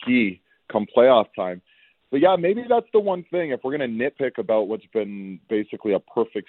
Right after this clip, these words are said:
season for the Canucks, maybe if, if we're gonna do that half, uh, cup half empty, you know, sort of pessimism, they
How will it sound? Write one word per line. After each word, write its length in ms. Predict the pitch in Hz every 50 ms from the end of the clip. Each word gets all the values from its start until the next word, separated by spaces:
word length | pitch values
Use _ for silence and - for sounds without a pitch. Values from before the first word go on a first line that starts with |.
| _
season 340 | - 110 113 113 120 113 101
for 120 | - 104 92
the 80 | 95
Canucks, 400 | - - 104 98 113 120 110 - _ _ _
maybe 340 | 92 92 92 98 98 107 104
if, 80 | 98 - -
if 140 | - 95 - -
we're 80 | 92 90
gonna 160 | 92 90 90
do 140 | 85 95 92
that 180 | 98 95 90 -
half, 300 | - - 104 104 101 - _ _ _ _ _ _ _ _ _ _ _ _ _ _ _ _ -
uh, 280 | 95 92 95 92 90 87 85 87 90 92 - - - -
cup 160 | 120 110 -
half 320 | - - - 107 104 107 - _ _ _ _ _ _ -
empty, 520 | 98 107 120 123 - - 101 98 92 90 90 _ _ _ _ _ _ _
you 100 | - -
know, 260 | 95 95 87 90 90 92 -
sort 120 | - 101 92
of 100 | 90 -
pessimism, 680 | - 110 113 113 - 117 101 95 92 85 92 95 92 95
they 100 | 92 90